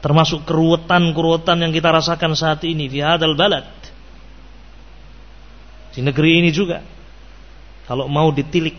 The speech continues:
lebih dalam, sesungguhnya sebabnya adalah ahlul bidah. Hatta Ibnu Taimiyah taqal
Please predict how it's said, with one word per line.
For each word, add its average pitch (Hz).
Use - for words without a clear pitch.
lebih 131
dalam, 131
sesungguhnya 135
sebabnya 135
adalah 156
ahlul 170
bidah. 156
Hatta 185
Ibnu 190
Taimiyah 196
taqal 190